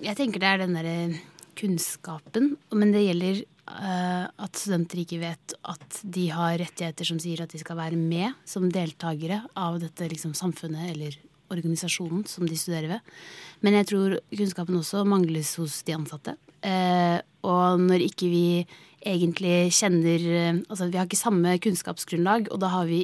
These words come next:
ikke gode premisser for å faktisk snakke sammen. Og man kaller det et studentdemokrati og et universitetsdemokrati, og det viktigste, liksom, verktøyet et demokrati har, er jo samtalene. Men når vi ikke snakker samme språk, og vi ikke, på en måte, kjenner hverandres betegnelse for ting, hvordan kan vi da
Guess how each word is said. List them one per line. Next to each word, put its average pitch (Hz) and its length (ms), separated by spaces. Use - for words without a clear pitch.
ikke 185 400
gode 185 300
premisser 180 360
for 180 200
å 185 60
faktisk 170 360
snakke 202 220
sammen. 202 300
Og 196 200
man 202 200
kaller 175 200
det 180 100
et - 60
studentdemokrati 165 800
og 165 140
et - 100
universitetsdemokrati, 170 1000
og 190 260
det 196 100
viktigste, 180 800
liksom, 165 300
verktøyet 170 500
et 165 80
demokrati 170 480
har, 226 220
er 170 240
jo 190 120
samtalene. 202 520
Men 220 120
når 214 100
vi 208 80
ikke 196 120
snakker 202 240
samme 190 200
språk, 240 340
og 202 80
vi 180 80
ikke, 190 420
på - 60
en 196 40
måte, 180 160
kjenner 180 260
hverandres 170 420
betegnelse 170 480
for 165 80
ting, 240 160
hvordan 190 240
kan 196 120
vi 190 100
da 175 160